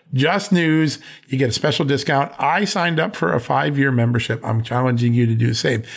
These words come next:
If you do that, remember what you're doing. You're not only getting a great new partner for services and discounts and political intelligence and news and advocacy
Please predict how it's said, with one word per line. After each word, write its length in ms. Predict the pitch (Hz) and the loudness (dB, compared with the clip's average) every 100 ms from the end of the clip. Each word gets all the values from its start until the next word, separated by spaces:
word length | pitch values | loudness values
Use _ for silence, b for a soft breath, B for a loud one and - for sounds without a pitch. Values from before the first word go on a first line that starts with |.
| B | B
If 220 | - 123 | -2 0
you 60 | 139 | 2
do 160 | 185 302 | 2 2
that, 180 | - 135 | 2 2
remember 320 | 131 160 165 | 2 2 0
what 160 | 160 | 0
you're 120 | 180 156 | 0 0
doing. 200 | 147 113 | 0 2
You're 120 | 120 | 2
not 260 | 135 147 | 2 2
only 340 | 143 147 151 147 B B B | 2 0 0 -2 B B B
getting 300 | 139 135 139 | 0 2 2
a 60 | 110 | 2
great 420 | 113 135 170 - B B B | 2 0 0 -8 B B B
new 220 | 160 156 | 2 2
partner 520 | - 151 170 170 262 - | 2 2 2 0 0 -6
for 240 | - 95 | -6 -4
services 600 | - 160 151 151 170 147 | -2 0 2 0 2 2
and 160 | 113 95 | 0 2
discounts 640 | 147 147 160 147 170 - | 0 0 0 0 0 0
and 140 | 110 101 | -4 -2
political 360 | 131 139 147 | 0 2 0
intelligence 640 | 139 123 135 139 139 135 101 | -2 0 0 2 2 0 0
and 180 | 101 | 0
news 460 | 120 165 156 151 147 B B - | 2 4 4 4 0 B B -4
and 140 | 120 | 0
advocacy 680 | 131 165 165 156 170 156 | 2 0 0 0 2 0